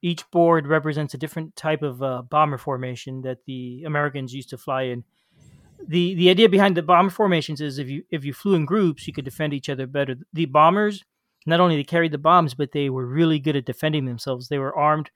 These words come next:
with guns all around, on the top and the bottom, front, back, everywhere.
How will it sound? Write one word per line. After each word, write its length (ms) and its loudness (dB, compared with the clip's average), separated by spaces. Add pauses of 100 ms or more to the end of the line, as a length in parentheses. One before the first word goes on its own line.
(260)
with 180 -4
guns 260 2
all 260 0
around, 440 0
on 80 -12
the 80 -12
top 340 -2
and 80 -8
the 60 -10
bottom, 320 -2
front, 260 -8
back, 240 -4
everywhere. 400 -6